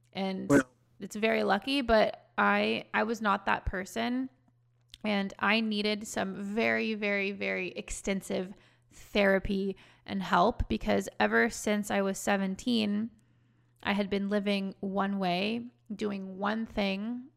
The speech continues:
Speaker 1: and my
Speaker 2: Mm.
Speaker 1: whole universe for the last however many years had revolved around alcohol. So
Speaker 2: I like,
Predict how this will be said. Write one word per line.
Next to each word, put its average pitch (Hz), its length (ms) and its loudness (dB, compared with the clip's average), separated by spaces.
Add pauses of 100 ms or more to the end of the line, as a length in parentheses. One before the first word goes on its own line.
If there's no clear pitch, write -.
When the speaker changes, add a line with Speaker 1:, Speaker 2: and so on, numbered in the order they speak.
(140)
Speaker 1:
and 196 320 -4
my 190 140 0
Speaker 2:
Mm. 190 40 -4
Speaker 1:
whole 226 240 -4
universe 214 600 -4
for 202 140 -8
the 196 100 -2
last 185 400 -2
however 196 400 -2
many 190 220 -6
years 196 500 -2
had 196 160 -4
revolved 185 380 2
around 175 240 0
alcohol. - 520 -4 (300)
So 214 240 2
Speaker 2:
I 131 140 8
like, 151 120 6